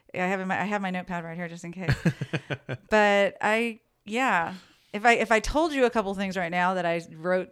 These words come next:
Speaker 1: recently, they're going in my song, so I can't. <laughs> I'd be giving other people <laughs> ideas. But
Speaker 2: Yeah,
Speaker 1: yeah,
Speaker 2: <laughs> exactly.
Speaker 1: yeah. Yeah.
Speaker 2: Um, uh, have you ever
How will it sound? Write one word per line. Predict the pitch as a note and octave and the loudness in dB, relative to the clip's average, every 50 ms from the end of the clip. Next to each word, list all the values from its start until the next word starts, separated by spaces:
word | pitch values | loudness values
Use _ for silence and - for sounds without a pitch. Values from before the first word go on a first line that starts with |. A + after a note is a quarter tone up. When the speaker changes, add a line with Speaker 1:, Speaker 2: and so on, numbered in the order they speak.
| - _ | -12 _
Speaker 1:
recently, | - - F3 F3 F#3 F3 F3 F3 D#3+ E3 F3 F3+ | -14 -10 -6 -6 -6 -6 -6 -8 -10 -10 -8 -8
they're | G3 G3 F#3 | -8 -8 -8
going | F#3 G3 G3 | -6 -6 -6
in | F#3+ F#3 | -6 -6
my | E3+ F3 | -6 -8
song, | - - G3+ F#3 E3+ - | -6 -8 -8 -8 -8 -10
so | - - F3+ | -10 -10 -10
I | F#3+ | -10
can't. | - - - C4+ B3+ - - - - - - C4 - - - | -10 -10 -10 -8 -8 -8 -10 -12 -12 -8 -8 -8 -4 -2 -2
<laughs> | - - C#4 - - F4 - - - | -2 0 0 0 2 2 2 2 2
I'd | D#4 C#4 C4+ | 2 2 2
be | C4 A#3+ | -2 0
giving | G#3 B3 A#3+ A3+ A#3+ A#3 A#3+ | 2 2 2 4 4 4 4
other | C4 C#4+ C#4 | 4 4 2
people | A#3 - G3+ F3+ F#3 F3+ E3 F#3 G3+ - G3 | 0 -2 -4 -2 0 2 2 0 0 -2 -6
<laughs> | - - | -8 -4
ideas. | - F#3+ F3 E3 D#3 E3 G#2+ A#2 G2+ A2 A#2+ | -2 -2 -2 -2 -4 -6 -8 -8 -10 -12 -6
But | - - | 0 2
Speaker 2:
Yeah, | G#2+ G2 F#2 D#2+ C#2 D2+ | 2 4 4 2 0 -2
Speaker 1:
yeah, | F2 F#2 G2 | -6 -8 -2
Speaker 2:
<laughs> | - A2+ | 0 2
exactly. | - - F3+ D#3+ C#3 A#2 G#2+ - - G2+ F#2+ - - - - - - - - - - | 2 2 2 0 0 0 -2 -4 -6 -8 -8 -10 -14 -20 -20 -20 -20 -20 -20 -20 -16
Speaker 1:
yeah. | F#3 E3+ E3 E3 | -14 -12 -10 -6
Yeah. | D#3+ F2 F#2+ F#2+ F#2 F2+ | -4 -2 0 0 0 0
Speaker 2:
Um, | F2+ F#2 F#2+ G2 F#2 - - - | -2 -4 -6 -8 -10 -12 -14 -14
uh, | - C#3+ C#3 - - - - - G2+ - - G#2 B2 | -14 -14 -16 -18 -18 -14 -8 -6 -6 -4 -4 -4 -2
have | C3 C3 D3+ C3+ | 0 0 0 0
you | E3 G3 G3+ - | -2 -4 -2 0
ever | G#2+ C3+ C3+ D3 D3 C#3+ C3+ C3+ | 0 0 0 0 0 0 0 0